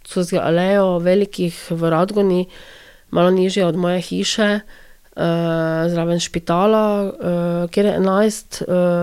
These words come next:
doprsnih kipov velikih moža. E, z vsem spoštovanjem do teh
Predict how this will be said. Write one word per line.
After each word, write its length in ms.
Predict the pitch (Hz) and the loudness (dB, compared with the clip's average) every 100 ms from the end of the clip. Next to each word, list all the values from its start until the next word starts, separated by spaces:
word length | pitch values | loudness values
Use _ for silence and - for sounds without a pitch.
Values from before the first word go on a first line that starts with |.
| 175 180 - | -2 -6 -10
doprsnih 500 | 170 - 196 - 175 | -6 -2 -2 -2 -6
kipov 640 | - 208 208 175 165 156 - | -4 -6 0 4 4 2 -4
velikih 460 | 170 170 185 196 - | -2 0 0 -6 -2
moža. 360 | 175 175 165 151 | 0 2 0 -2
E, 1080 | - - - - - - - - - 170 | -16 -20 -20 -20 -20 -20 -20 -10 0 2
z 160 | 180 185 | 2 -2
vsem 300 | 170 262 294 | 0 2 2
spoštovanjem 1120 | - 254 247 202 180 170 196 196 180 175 170 | -2 -6 -6 -4 -2 0 0 0 -2 -2 -4
do 120 | 165 | -6
teh 320 | 170 190 196 | -4 -2 -2